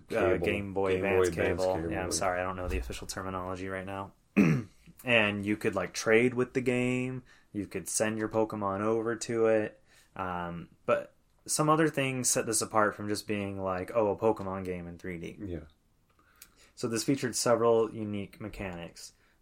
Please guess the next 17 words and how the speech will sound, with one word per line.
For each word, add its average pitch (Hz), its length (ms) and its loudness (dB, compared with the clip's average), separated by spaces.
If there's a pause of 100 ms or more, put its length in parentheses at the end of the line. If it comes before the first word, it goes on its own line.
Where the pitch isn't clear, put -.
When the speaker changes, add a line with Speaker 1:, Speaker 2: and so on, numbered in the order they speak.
(360)
Speaker 2:
specifically 110 800 -2
shadow 95 540 -4
Pokemon. 87 640 -10 (380)
These 110 180 0
are 104 80 2
Pokemon 110 800 -2
whose 101 220 -4
hearts - 420 -2
have 101 140 -8
been 98 200 -8
artificially 110 720 -2
closed 90 600 -4
by 92 140 -6
Team 101 260 -10
Snag'em 92 600 -8
and 82 120 -8
Cypher. - 640 -6